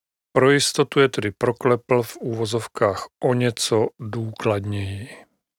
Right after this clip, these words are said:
Ale vraťme se k sycení božím slovem. Člověk potřebuje nejenom potravu k uspokojení tělesného hladu, ale také duchovní stravu,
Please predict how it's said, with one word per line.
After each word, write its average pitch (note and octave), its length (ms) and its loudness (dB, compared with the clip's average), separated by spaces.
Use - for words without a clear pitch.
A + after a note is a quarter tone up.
Ale B2+ 220 6
vraťme B2 420 2
se - 180 2
k - 100 0
sycení A#2 600 0
božím G#2+ 440 0
slovem. F#2+ 680 -4
Člověk C3 440 4
potřebuje B2+ 560 2
nejenom G#2+ 460 0
potravu A#2+ 540 0
k - 120 -8
uspokojení A#2 840 -2
tělesného B2 800 0
hladu, C#3 480 2
ale A#2 180 2
také - 300 0
duchovní G#2+ 520 -2
stravu, G#2 540 -2